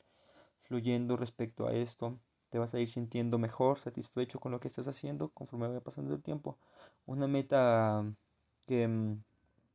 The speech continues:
que yo puedo tener en este momento sería lanzar una canción especial en la que estoy trabajando como músico, como cantante que soy. Y, mm,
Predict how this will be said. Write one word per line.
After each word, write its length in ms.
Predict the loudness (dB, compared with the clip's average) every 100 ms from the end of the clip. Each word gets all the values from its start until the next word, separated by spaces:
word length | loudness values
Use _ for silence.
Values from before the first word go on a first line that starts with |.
| _ _ _ _ _ _ _
que 120 | 0
yo 120 | 2
puedo 220 | 4 4
tener 300 | 4 4 4
en 220 | 6 4 2
este 180 | 0
momento 440 | 0 2 2 0 -4
sería 320 | -2 4 6
lanzar 380 | 6 4 0 0
una 380 | 0 2 2 2
canción 460 | 0 0 -2 -2
especial 400 | -2 -4 0 0 2
en 60 |
la 100 | -2
que 60 | -2
estoy 160 | -6 -4
trabajando 580 | 2 2 4 2 0
como 260 | -4 0 2
músico, 520 | 2 0 -4 -6 -6
como 220 | -4 -4
cantante 460 | -2 -2 -2 -4 -4
que 100 | -6
soy. 200 | -6 -6 -10 _ _ _ _ _ _ _
Y, 520 | -6 0 4 4 6 4
mm, 420 | 2 0 -4 -10